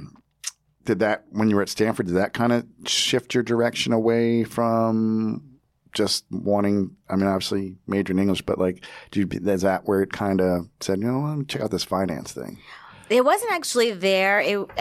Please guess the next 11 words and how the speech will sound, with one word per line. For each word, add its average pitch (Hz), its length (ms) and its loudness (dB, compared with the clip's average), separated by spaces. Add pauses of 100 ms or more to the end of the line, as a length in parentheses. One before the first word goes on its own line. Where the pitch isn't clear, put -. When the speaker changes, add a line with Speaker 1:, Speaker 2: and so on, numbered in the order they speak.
(140)
Speaker 2:
it 220 160 0
really 240 500 2
was 185 200 0
driven 196 340 4
by 175 200 2
just 170 380 -2
looking 175 320 -2
for, 170 760 0
uh, 165 200 0 (520)
you 190 100 -2
know, 160 200 2